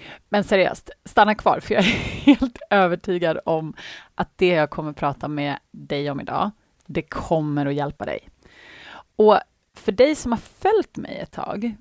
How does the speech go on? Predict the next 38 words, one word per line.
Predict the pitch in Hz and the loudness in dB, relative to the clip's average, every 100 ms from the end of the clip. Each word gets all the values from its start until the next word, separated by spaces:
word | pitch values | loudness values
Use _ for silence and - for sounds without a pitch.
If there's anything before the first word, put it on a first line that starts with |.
| _ - | _ -8
eller | 175 175 | -4 -2
faktiskt | 180 - 175 - | -4 -4 -8 -6
till | 185 165 | -4 -4
och | |
med | 160 165 | -4 -2
coachar | 220 196 - 240 | 0 2 2 2
med | 175 | 2
mig, | 151 87 - | -2 -4 0
då | 196 | 4
har | 180 180 | 6 6
du | 160 | 4
ju | 151 | 0
hört | 139 151 147 - | 0 0 0 -4
mig | 156 143 | -8 -8
säga, | 143 156 147 143 139 - - 131 _ | -8 -6 -4 -4 -6 -10 -16 -20 _
"Det | - 165 | -8 -6
är | |
bara | 151 151 147 | -2 -2 -2
en | |
tanke", | 147 156 147 - 156 - _ | -6 -8 -10 -6 -8 -8 _
så | - - - 180 165 160 156 - _ _ | -16 -14 -2 0 2 2 0 -4 _ _
<laughs> | - | -2
himla | 143 - 269 - 226 208 | -2 6 8 8 6 4
många | 175 175 165 165 | 2 0 -2 -4
gånger. | 160 156 175 160 - - - - - | -6 -4 -4 -4 -10 -16 -16 -18 0
Och | 214 | 6
jag | 202 196 | 6 6
skulle | - 190 | 2 2
också | - 226 - | 2 0 0
gissa | 190 170 - 165 | 0 0 -2 -6
på | 147 | -2
att | 165 170 | -4 -4
om | 170 | -4
du | 175 185 | 0 0
är | 165 | 0
en | 160 | -2
av | 160 | 0
dem, | 202 170 240 | 2 4 2